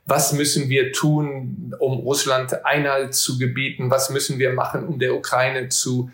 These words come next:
helfen, was müssen wir machen, um die Beziehungen, ähm, nach Amerika stark zu halten, was müssen wir machen innerhalb Europas, um das mit den Bürgern zu besprechen,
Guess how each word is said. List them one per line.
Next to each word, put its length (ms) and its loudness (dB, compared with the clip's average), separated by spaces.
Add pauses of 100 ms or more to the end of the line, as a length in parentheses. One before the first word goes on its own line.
(140)
helfen, 400 2
was 220 2
müssen 320 0
wir 100 2
machen, 380 -2
um 340 -2 (340)
die 100 0
Beziehungen, 840 2 (140)
ähm, 340 2
nach 180 0
Amerika 840 2
stark 480 0
zu 160 2
halten, 340 -2
was 180 2
müssen 320 0
wir 100 2
machen 340 -2
innerhalb 400 0
Europas, 560 4
um 180 2
das 260 2
mit 180 2
den 220 0
Bürgern 460 4 (400)
zu 180 2
besprechen, 680 2